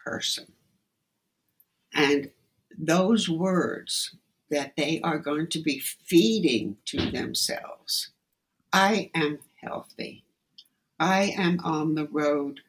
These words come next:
to weight loss. I am, uh, encompassing all of the things that are positive for me.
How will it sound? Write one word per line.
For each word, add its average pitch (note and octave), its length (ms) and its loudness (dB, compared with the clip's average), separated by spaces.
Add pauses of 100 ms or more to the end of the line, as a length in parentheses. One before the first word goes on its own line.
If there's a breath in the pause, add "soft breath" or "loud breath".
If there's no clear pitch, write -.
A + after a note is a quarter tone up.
(560)
to D3 440 4 (800)
weight D3+ 440 2
loss. - 680 -8 (160)
I D#3+ 420 2
am, D#3+ 400 -2 (600)
uh, C3 320 -2 (300)
encompassing D#3+ 1160 0 (800)
all G3+ 540 0
of F#3+ 180 -2
the F#3+ 100 -8
things - 800 -2 (1160)
that C#3 300 -2 (500)
are - 220 -2
positive D3+ 840 -2
for A#2+ 260 -6
me. - 440 -8